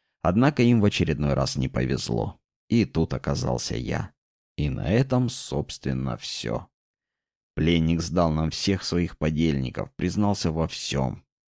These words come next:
Жадность и нереализованные амбиции. Вот что стало причиной последних потрясений Каасгена. По городу сразу же прошли аресты.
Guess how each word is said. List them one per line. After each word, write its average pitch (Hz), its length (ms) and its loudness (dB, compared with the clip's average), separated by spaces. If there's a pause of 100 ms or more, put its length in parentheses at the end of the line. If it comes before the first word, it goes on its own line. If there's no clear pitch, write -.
Жадность 87 600 0
и 73 60 2
нереализованные 80 1040 2
амбиции. 71 800 -2 (340)
Вот 110 260 2
что - 220 -6
стало 78 400 0
причиной 69 600 -2
последних 73 720 -2
потрясений 67 760 -4
Каасгена. 60 960 -4 (680)
По - 140 -2
городу 101 400 2
сразу 101 420 2
же 90 160 2
прошли - 440 0
аресты. - 600 -6